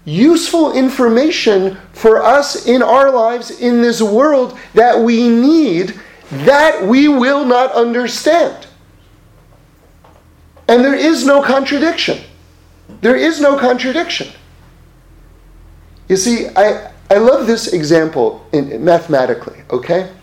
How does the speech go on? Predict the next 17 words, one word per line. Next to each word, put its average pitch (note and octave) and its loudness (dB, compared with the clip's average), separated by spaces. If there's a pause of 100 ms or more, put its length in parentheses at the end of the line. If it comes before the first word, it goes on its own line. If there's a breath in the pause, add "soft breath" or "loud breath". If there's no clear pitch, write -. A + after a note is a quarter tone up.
(200 soft breath)
Because D3+ -4
I, D3+ 0
I D#3+ -2
believe F#3+ -2
that D#3 -4
this - -4 (540 soft breath)
says G3+ -2
it E3 -2
in D#3 -2
a, C#3 -2
in D#3 -2
a C3+ -4
cogent - -4
way. - -20 (680 soft breath)
So, F3+ 0 (720)
parallel B3+ 2
lines, D3 -4